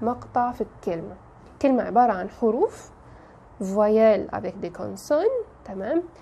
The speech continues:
الفويل مع كونسون ممكن يعمل لي مقطع، ممكن يعمل لي ان سيلاب. هنشوف مع بعض دلوقتي ازاي ممكن نقطع كلمة او نقسمها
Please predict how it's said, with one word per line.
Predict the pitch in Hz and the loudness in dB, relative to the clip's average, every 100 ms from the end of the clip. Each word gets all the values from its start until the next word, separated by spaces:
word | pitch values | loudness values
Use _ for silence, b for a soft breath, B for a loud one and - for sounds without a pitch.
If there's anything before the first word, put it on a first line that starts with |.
| B B | B B
الفويل | 214 208 240 359 370 220 | 0 2 2 4 4 2
مع | 269 330 | 0 0
كونسون | 330 311 302 294 339 | 0 0 -2 -2 0
ممكن | 359 339 359 359 302 | 2 2 0 2 2
يعمل | 220 202 233 294 | 2 0 0 0
لي | 294 285 - - | 0 -2 -6 -8
مقطع، | 220 226 254 247 - 165 185 | -2 0 -2 -4 -10 -10 -8
ممكن | 220 220 - 208 | -8 -8 -6 -4
يعمل | 175 185 240 277 | -4 -2 0 0
لي | 262 - | 0 -4
ان | 196 196 | -6 -6
سيلاب. | 190 - 254 247 196 254 - - | -10 -4 0 0 0 -6 -14 -6
هنشوف | 220 214 392 - | -4 -2 -4 0
مع | 254 | 0
بعض | 202 269 220 | 2 2 2
دلوقتي | 226 208 240 247 - 254 - | 0 0 0 -2 -4 -4 -2
ازاي | 226 208 240 262 202 | -4 0 4 4 4
ممكن | 226 254 254 202 190 | 2 2 0 -6 -6
نقطع | 185 - - 180 - 175 175 170 - - | -6 -2 -2 -2 -4 -4 -4 -8 -18 -4
كلمة | 339 285 214 202 294 B B B - | 0 2 0 0 -4 B B B -2
او | 214 196 | -2 0
نقسمها | 180 - - - 277 269 285 | -4 -6 -6 -2 0 0 0